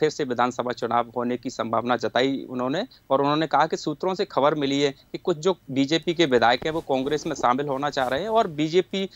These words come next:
एक बार, एक बार कांग्रेस फिर चुनाव में आ-, आएगी और इस बार कांग्रेस की प्रचंड बहुमत से दो हज़ार तेईस में चुनाव जीतेगी, क्योंकि जो दो हज़ार अठारह में जो विधायक, अ, कांग्रेस से बीजेपी में शामिल हुए थे और एक बार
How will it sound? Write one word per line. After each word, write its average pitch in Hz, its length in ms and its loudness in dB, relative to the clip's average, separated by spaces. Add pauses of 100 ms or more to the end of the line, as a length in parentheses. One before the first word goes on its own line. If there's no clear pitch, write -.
(180)
एक 151 160 2
बार, 180 120 6
एक 160 240 0
बार 185 100 2
कांग्रेस 175 640 -4
फिर 175 220 4 (280)
चुनाव 147 380 2
में 175 140 -6 (120)
आ-, 131 120 -6 (160)
आएगी 165 560 0
और 170 140 2
इस - 220 -8
बार 185 160 4
कांग्रेस 160 420 -6
की 190 100 -8
प्रचंड 175 420 -2 (240)
बहुमत 135 320 0
से 170 140 -6
दो 156 140 -4
हज़ार 143 180 2
तेईस 147 320 -6
में 160 120 -4
चुनाव 135 320 0
जीतेगी, 156 400 -10
क्योंकि 185 260 -6
जो 175 140 -2
दो 160 160 0
हज़ार 165 220 2
अठारह 147 360 4
में 151 180 0 (240)
जो 180 160 0
विधायक, 143 440 0
अ, 143 140 2
कांग्रेस 156 460 -2
से 185 80 -4
बीजेपी 151 400 -4
में 175 100 -2
शामिल 139 320 2
हुए 151 220 0
थे 233 120 -2
और 180 220 4
एक 160 200 0
बार 185 180 4